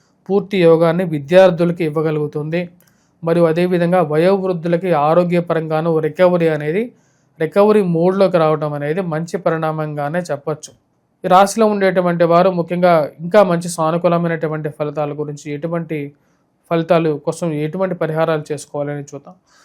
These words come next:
దక్షిణామూర్తి శ్లోకాన్ని పఠించండి. మరియు అదేవిధంగా గురుగ్రహ మంత్ర జపాన్ని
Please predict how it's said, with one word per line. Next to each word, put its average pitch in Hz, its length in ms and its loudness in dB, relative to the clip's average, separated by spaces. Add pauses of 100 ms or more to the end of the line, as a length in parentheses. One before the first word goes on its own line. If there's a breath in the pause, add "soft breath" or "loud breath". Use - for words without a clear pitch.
(220 soft breath)
దక్షిణామూర్తి 196 640 -2
శ్లోకాన్ని 160 560 -4
పఠించండి. 151 680 -8
మరియు 160 260 0
అదేవిధంగా 165 460 -2
గురుగ్రహ 165 540 -2
మంత్ర 151 280 -4
జపాన్ని 147 640 -6